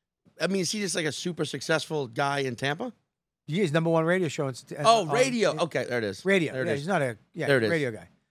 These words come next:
Speaker 1: All right.
Speaker 2: Radio guy, Tampa. He's
Speaker 1: Yeah.
Speaker 2: super successful,
Speaker 1: Yeah.
Speaker 2: number one guy,
Speaker 1: Yeah.
Speaker 2: and he does a cruise. But his cruise is awesome. You come in the first night, you do
Speaker 1: Yeah.
Speaker 2: a show,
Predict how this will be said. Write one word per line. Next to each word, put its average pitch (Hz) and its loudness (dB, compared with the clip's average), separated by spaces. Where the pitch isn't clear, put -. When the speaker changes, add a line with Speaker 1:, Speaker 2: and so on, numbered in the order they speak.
Speaker 1:
All 139 2
right. 110 -2
Speaker 2:
Radio 226 8
guy, 190 6
Tampa. 156 4
He's 160 -4
Speaker 1:
Yeah. 123 2
Speaker 2:
super 196 -2
successful, 147 -2
Speaker 1:
Yeah. 127 2
Speaker 2:
number 180 2
one 170 0
guy, 135 2
Speaker 1:
Yeah. 127 -2
Speaker 2:
and 117 0
he 151 2
does 151 4
a 147 -6
cruise. 135 0
But 143 -2
his 170 2
cruise 180 0
is 156 0
awesome. 123 2
You 139 -6
come 185 6
in 160 2
the 139 -4
first 170 2
night, 180 4
you 131 -6
do 147 0
Speaker 1:
Yeah. 165 4
Speaker 2:
a - 4
show, 180 6